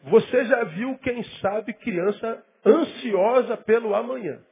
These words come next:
É só você falar assim, "Amanhã é dia das crianças, e a gente vai sair cedinho, vai pra Quinta da Boa Vista, ver os leões, os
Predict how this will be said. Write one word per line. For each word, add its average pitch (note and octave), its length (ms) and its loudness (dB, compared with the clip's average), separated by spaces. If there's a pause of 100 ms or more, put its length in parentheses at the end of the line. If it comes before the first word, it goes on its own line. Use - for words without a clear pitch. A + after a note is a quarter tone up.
(440)
É C#3 100 -4
só A#3 140 2
você A#3+ 160 -2
falar G#3+ 160 2
assim, F3+ 140 -6
"Amanhã D3 320 0
é G#3 40 2
dia E3 140 -6
das D#3 220 -6
crianças, B2 640 -10 (1300)
e C3 60 -4
a B2+ 40 -2
gente D#3+ 240 -4
vai D3 180 -2
sair D3+ 200 -6 (100)
cedinho, A#3 720 0 (800)
vai C#3 120 -2
pra C3+ 120 -4
Quinta G3+ 300 -2
da F3 100 0
Boa C3 220 0
Vista, C#3+ 500 -4
ver C3+ 140 -2
os D3+ 180 -8
leões, E3+ 640 0
os - 180 -20